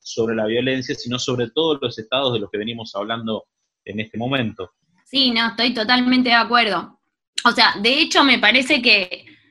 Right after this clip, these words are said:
Speaker 2: lo más interesante que está desarrollando ahora el Ministerio de las Mujeres, Géneros y Diversidad en eso, en, en lo que tiene que ver con, con la, con las violencias extremas, es justamente un sistema de alertas tempranas.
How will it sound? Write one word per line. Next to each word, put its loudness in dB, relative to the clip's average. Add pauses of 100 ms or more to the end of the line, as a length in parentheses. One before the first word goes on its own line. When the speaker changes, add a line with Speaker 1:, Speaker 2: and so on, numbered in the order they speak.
(140)
Speaker 2:
lo 0
más 0
interesante 0
que -6
está 2
desarrollando -2
ahora 2
el -8
Ministerio -6
de 0
las -2
Mujeres, -4
Géneros -4
y -14
Diversidad 0 (140)
en -4
eso, -2
en, -4
en -4
lo -6
que -10
tiene -2
que 0
ver 2
con, -4 (1000)
con -4
la, 0
con -2
las -2
violencias -2
extremas, 2 (500)
es -6
justamente 0
un -4
sistema -2
de 4
alertas -2
tempranas. -2